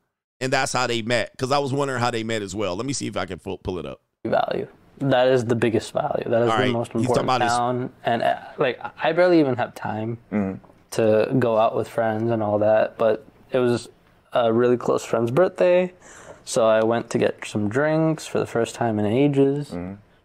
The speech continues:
Speaker 2: and I saw this beautiful woman who it seemed like every other guy in the bar was, uh, either intimidated by or too shy to talk to.
Speaker 1: All right, so let's stop it right there. So he met her at the bar.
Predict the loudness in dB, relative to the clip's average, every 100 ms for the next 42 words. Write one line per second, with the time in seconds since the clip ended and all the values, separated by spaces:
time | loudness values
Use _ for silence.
0 | _ -4 -2 0 -2 -4 -2 0 2 2
1 | 4 4 2 2 2 2 2 0 -4 _
2 | -20 -20 -20 -20 _ 0 2 4 4 4
3 | 2 -2 _ _ -6 -4 -2 -2 0 0
4 | -4 -12 -18 -6 -2 2 2 2 2 4
5 | 4 2 0 2 4 4 2 2 2 0
6 | -4 -14 -2 0 0 -2 0 2 2 2
7 | 0 -2 0 0 0 0 0 0 0 0
8 | -2 -2 0 -2 -4 -10 -20 -20 -20 _
9 | _ -10 -2 -2 0 0 0 0 0 0
10 | -2 -6 -4 -4 -8 -8 -2 -2 -2 -4
11 | -2 -2 -2 -4 -4 -4 -6 -8 -10 -12
12 | _ _ _ _ _ _ _ _ _ _
13 | -2 0 0 -4 -6 -4 0 0 0 -2
14 | -4 -4 -2 -4 -8